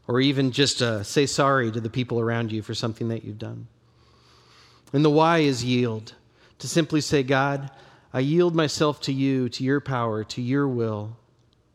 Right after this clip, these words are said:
Take it from here and help me live in you."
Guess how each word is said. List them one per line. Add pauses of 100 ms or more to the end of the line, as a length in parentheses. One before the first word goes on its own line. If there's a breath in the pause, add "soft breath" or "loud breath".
(400)
Take
it
from
here (680)
and
help
me
live (200)
in
you."